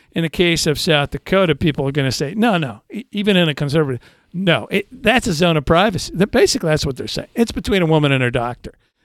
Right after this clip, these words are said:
and we're not gonna let our legislature do it. So it'll go back to the states. Well, w-, wait a second. We're gonna have, you know, uh, so we're gonna make the, the fetus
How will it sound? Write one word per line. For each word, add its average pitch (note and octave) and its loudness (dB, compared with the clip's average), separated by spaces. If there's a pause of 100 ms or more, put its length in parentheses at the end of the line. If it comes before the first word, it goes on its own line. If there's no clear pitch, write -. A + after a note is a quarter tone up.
(100)
and E3 -2
we're F3+ 2
not F3 0
gonna E3+ -2
let E3+ 2
our E3 6
legislature C#3+ 0
do G2 -10
it. - -20 (300)
So E3+ 2
it'll E3 2
go E3 2
back E3+ 2
to F#3 -2
the D3 0
states. E3 -2 (260)
Well, G#3+ 4
w-, C4 -8 (100)
wait F4+ 4
a D#4+ 4
second. D3+ -4
We're F#3 -2
gonna G3+ 4
have, F3+ 2 (460)
you E3+ 0
know, G3 2
uh, F#3 0
so F#3 4
we're F3+ 2
gonna G3+ 4
make G3 0
the, E3 0
the D#3+ -2
fetus F3 0